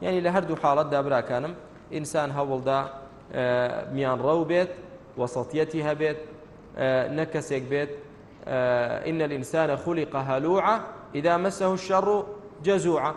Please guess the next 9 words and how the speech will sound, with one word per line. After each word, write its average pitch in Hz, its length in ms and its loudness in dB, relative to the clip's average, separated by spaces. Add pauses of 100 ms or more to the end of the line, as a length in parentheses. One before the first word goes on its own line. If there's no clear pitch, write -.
(220)
و 160 40 -2
ئیدا 160 260 4
مەسەهو 156 400 -2
الخەیڕ 143 320 -2 (260)
مەنووعە." 131 480 2 (600)
هەندێک 147 260 0
کەس 165 160 -2
ئاوایە، 175 480 4 (360)
ئەگەر 170 220 2